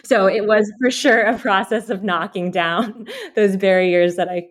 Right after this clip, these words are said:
that I initially put in my way. But I appreciate you naming that process that we go through, 'cause it's not so simple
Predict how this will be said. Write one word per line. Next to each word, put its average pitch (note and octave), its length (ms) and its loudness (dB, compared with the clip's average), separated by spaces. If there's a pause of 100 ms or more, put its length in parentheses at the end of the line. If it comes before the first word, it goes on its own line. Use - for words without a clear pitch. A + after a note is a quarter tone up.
(100)
that E3 200 0
I D#3+ 300 -2
initially F3+ 540 -4
put E3+ 320 -4
in D#3+ 180 -8
my D3+ 180 -10
way. D#3 440 -12
But D3 100 -20
I C#3+ 380 -10 (240)
appreciate F3 560 -4
you D#3 120 -2
naming D3+ 420 -8
that D3+ 180 -16
process C#3+ 500 -6
that - 160 -10
we C#3+ 140 -18
go C#3 240 -8
through, C#3 320 -12
'cause F3 160 -8
it's - 280 -2 (280)
not D#3 400 -2 (680)
so D3 200 -4
simple D#3+ 460 -6